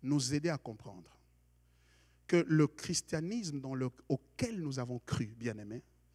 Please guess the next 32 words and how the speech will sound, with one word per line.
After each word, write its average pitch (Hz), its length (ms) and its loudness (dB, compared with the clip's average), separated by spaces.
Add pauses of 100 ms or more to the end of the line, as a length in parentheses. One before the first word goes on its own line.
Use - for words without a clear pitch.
(500)
c'est - 160 0
la 117 80 2
religion 131 380 0
la 120 100 -2
plus 139 180 2
dangereuse 135 600 0
au 120 80 -2
monde. 110 340 -12 (2000)
Et 139 100 -2
qui 180 160 2
va 180 180 6
nous 151 220 4
amener 180 640 2
une 170 140 0
persécution 196 1000 4
comme 165 200 -4
jamais 160 460 0
connue 139 340 2
avant. 104 320 -8 (1800)
Parce 156 220 4
que 175 60 0
le 147 160 6
monde 190 320 0
de 156 80 -2
plus 160 260 2
en 139 80 2
plus 143 140 2
dans 131 100 2
lequel 127 260 0
nous 123 100 -4
vivons 120 340 -6
aujourd'hui 117 540 -10